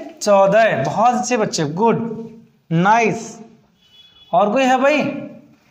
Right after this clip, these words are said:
चलो भाई बाकी वाले भी answer दे दो, तुम्हारे वाले reply आएंगे बच्चों, आएंगे। गजब हो तुम यार। तुम ये समझो जैसे जो लोग नहीं मंदिर में जाते हैं गुप्त दान देते हैं,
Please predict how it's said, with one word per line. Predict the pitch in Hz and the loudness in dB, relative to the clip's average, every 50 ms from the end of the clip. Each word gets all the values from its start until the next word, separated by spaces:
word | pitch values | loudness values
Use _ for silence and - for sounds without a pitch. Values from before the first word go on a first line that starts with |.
| _ - | _ -4
चलो | - 190 185 208 214 | -2 0 0 2 2
भाई | 202 208 208 190 | 2 0 0 2
बाकी | 175 202 202 214 247 | 2 0 0 0 0
वाले | 247 240 247 247 247 | 0 0 2 2 0
भी | 247 247 | 0 0
answer | 240 233 247 240 233 | 0 0 0 2 2
दे | 233 | 2
दो, | 220 226 226 226 - 226 - - - - - _ _ _ _ _ _ _ _ _ - _ _ _ _ _ _ _ _ _ _ _ _ _ - | 2 0 0 -2 -4 -12 -14 -16 -18 -20 -20 _ _ _ _ _ _ _ _ _ -20 _ _ _ _ _ _ _ _ _ _ _ _ _ -6
तुम्हारे | 196 190 190 196 214 240 | -4 0 0 2 2 4
वाले | 247 254 247 254 254 | 4 2 2 2 2
reply | 233 233 208 - 220 226 233 | 0 0 0 2 2 2 2
आएंगे | 226 220 220 214 | 2 0 0 0
बच्चों, | 202 190 214 - 269 240 | -2 -2 -2 0 0 2
आएंगे। | 214 196 196 196 185 160 135 - - - 147 | 2 2 2 0 -2 -2 -4 -6 -8 -10 -6
गजब | 139 165 170 180 220 214 | -2 -2 0 0 0 0
हो | 226 | 0
तुम | 220 220 208 180 156 | 0 0 -2 0 0
यार। | 160 180 208 - - - - - - _ _ _ _ _ _ _ _ _ _ _ _ _ _ _ _ _ _ _ _ _ _ _ _ _ _ _ - - _ _ _ _ _ _ _ _ _ _ _ _ _ _ _ _ _ - | 0 0 -2 -4 -8 -12 -16 -20 -20 _ _ _ _ _ _ _ _ _ _ _ _ _ _ _ _ _ _ _ _ _ _ _ _ _ _ _ -20 -20 _ _ _ _ _ _ _ _ _ _ _ _ _ _ _ _ _ -2
तुम | 214 208 208 | 0 2 2
ये | 226 247 | 2 2
समझो | 233 240 214 208 202 190 220 247 277 294 285 - - - - - - - | 2 0 0 2 2 2 2 2 2 0 0 -4 -8 -10 -12 -14 -10 -6
जैसे | 165 156 190 180 185 233 233 | -4 -2 -2 -2 0 -2 -2
जो | 190 175 208 220 | 0 0 2 2
लोग | 220 240 247 240 | 2 2 2 2
नहीं | 233 262 285 | 2 0 0
मंदिर | 269 233 214 202 190 185 220 214 | 0 2 2 2 0 0 0 2
में | 226 233 220 | 2 2 2
जाते | 202 202 196 190 190 247 | 2 2 2 0 0 0
हैं | 262 285 233 | 0 0 0
गुप्त | 202 233 214 202 | 0 -2 -2 -2
दान | 196 185 208 208 208 202 | -2 0 2 2 2 2
देते | 190 190 190 190 196 | 0 0 0 0 -2
हैं, | 175 - 175 - - - - 135 127 | -2 -4 -6 -8 -10 -12 -12 -12 -12